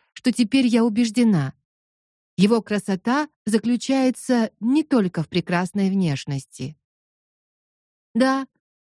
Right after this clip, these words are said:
но если нас поймают, у тебя могут появиться проблемы".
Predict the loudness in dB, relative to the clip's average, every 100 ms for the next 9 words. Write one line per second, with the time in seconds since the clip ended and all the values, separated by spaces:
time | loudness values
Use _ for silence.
0 | _ _ 4 4 2 0 0 0 0 0
1 | 2 2 0 0 -4 _ _ _ _ -2
2 | 0 2 2 2 2 0 0 2 2 2
3 | 0 -2 -2 0 2 2 4 4 2